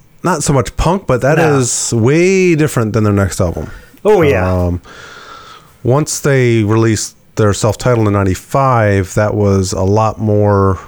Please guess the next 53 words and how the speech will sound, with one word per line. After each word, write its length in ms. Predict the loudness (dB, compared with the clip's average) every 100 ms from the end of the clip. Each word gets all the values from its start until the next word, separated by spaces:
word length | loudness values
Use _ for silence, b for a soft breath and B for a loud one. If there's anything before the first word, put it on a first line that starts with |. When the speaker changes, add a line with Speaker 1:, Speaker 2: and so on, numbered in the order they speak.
| B B
Speaker 1:
their 220 | -2 0
style. 380 | 0 -2 -4 -4
From 220 | -4 -2 2
that 100 | 2
Speaker 2:
Yeah. 120 | 2
Speaker 1:
point 120 | 2
on, 160 | 2 2
that 80 |
kind 180 | 0 0
of 120 | -2 -4 _
became 300 | -6 -2 0
their 100 | 0
style, 240 | 0 0 0
and 80 |
it's 160 | -2 -2
just, 200 | -4 -2
it's 220 | 0 0
just 220 | 0 -2 0
groove 400 | 2 2 2 2
rock. 260 | 0 0
I 60 | 0
mean, 100 | 0
people 140 | 0
call 160 | 0 -2
it 40 |
stoner 360 | -2 -2 2 2
rock, 380 | 2 2 0 0
whatever 180 | 0
you 60 | 0
wanna 120 | 0
call 240 | 0 0 0
it, 100 | 0
but 160 | -6 B B B B B B
Speaker 2:
Yeah, 240 | 0 2
Speaker 1:
it's 100 | 2
just, 20 | 2 2
Speaker 2:
I 40 |
Speaker 1:
it's 120 | 0 0
just 560 | -4 -4 -12 -14 -6
metal 340 | 0 2 2 2
with 120 | 0
a 60 | 0
groove. 600 | 2 2 2 0 -4 -12 -4
And 320 | -2 0 0
Speaker 2:
I, 120 | -2 -4 -6
I 80 | -2
kinda 200 | -2 -2
take 200 | -2 -2
issue 280 | -4 -2
with 140 | -2 -2
that 220 | -2 -4 -8 _
stoner 480 | -8 -4 -2 0 -2
rock, 380 | -4 -4 -8